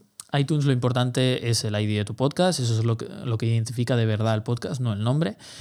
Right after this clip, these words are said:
y vas a ver cómo la, la U R L de iTunes, mm, se va a cambiar automáticamente, solo dale tiempo. Recordemos, lo primero, eh, cambiar los ajustes dentro de,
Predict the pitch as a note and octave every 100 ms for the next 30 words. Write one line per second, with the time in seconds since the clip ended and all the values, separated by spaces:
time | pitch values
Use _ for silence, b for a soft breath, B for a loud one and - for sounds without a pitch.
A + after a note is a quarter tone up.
0 | B - C3+ C3+ A#2 B2 B2 C3 B2 G#2+
1 | G2+ G2 G#2+ G#2 G#2+ A2 A2+ G#2+ G#2+ A2+
2 | B2 A#2 - A2+ G2 G#2+ G2+ G#2 G#2+ G#2+
3 | G#2 G2+ G2+ G#2 A#2 G2+ G2 - - -
4 | B2+ A#2+ D3 A#2+ G#2+ G2+ G#2 F#2+ - B
5 | B B B - C3 C3+ D3 B2+ G2+ A#2+
6 | A#2 B2+ C#3+ C3 G#2 - A2+ G#2 G#2 A2
7 | G#2+ A2+ A#2 A2+ G#2 A2+ C#3 C3+ A#2 G#2
8 | - B2 A2+ A2 A2+ A2 G#2+ G#2 G2+